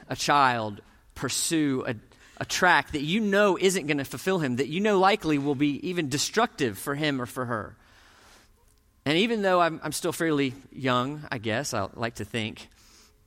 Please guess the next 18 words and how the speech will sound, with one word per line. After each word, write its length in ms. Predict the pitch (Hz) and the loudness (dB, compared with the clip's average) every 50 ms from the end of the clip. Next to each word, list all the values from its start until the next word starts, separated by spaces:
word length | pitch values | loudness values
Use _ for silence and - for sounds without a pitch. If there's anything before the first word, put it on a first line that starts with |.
| _ _ _ _ _ _ _ _ _ _ _ _ _ _ _ - - - _ _ _ _ _ _ _ _ _ _ _ _ | _ _ _ _ _ _ _ _ _ _ _ _ _ _ _ -20 -20 -20 _ _ _ _ _ _ _ _ _ _ _ _
I 60 | - 135 | -4 -2
have 200 | 160 151 - - | -2 -2 -2 -4
parents 680 | - 156 143 135 123 123 - - - - - - - - _ _ _ _ _ _ _ _ _ _ _ _ _ _ _ - | -4 -2 -2 -2 -2 -4 -6 -8 -6 -6 -6 -8 -10 -14 _ _ _ _ _ _ _ _ _ _ _ _ _ _ _ -10
regularly 760 | - 127 135 135 120 120 113 107 104 92 85 80 80 90 87 - - 120 | -6 -4 -4 -2 -2 -4 -4 -4 -4 -6 -6 -8 -10 -12 -16 -20 -16 -12
who 100 | 120 120 | -10 -8
will 80 | 110 104 | -8 -6
come 240 | - 131 117 117 | -6 -6 -6 -6
to 60 | 110 107 | -6 -6
me, 260 | 107 110 110 113 120 - - - - _ | -6 -6 -6 -8 -8 -12 -16 -20 -20 _
probably 380 | - - 156 160 151 147 135 - - - _ _ _ _ _ _ _ - | -4 -2 -2 0 0 0 -2 -2 -8 -16 _ _ _ _ _ _ _ -6
mostly 460 | 135 139 147 160 156 - 143 135 131 | -2 0 0 0 0 0 -2 -2 -2
because 280 | 123 123 - 131 117 | -2 -4 -4 -6 -4
we 100 | 123 123 | -2 -2
live 260 | 123 120 123 131 131 123 | 0 0 0 0 0 -2
in 80 | 120 | -4
a 60 | 113 | -6
college 360 | 107 - 123 117 110 104 - - | -2 0 0 0 0 -2 -6 -6
town, 400 | - 123 113 110 104 104 104 | -6 -4 -4 -4 -6 -8 -10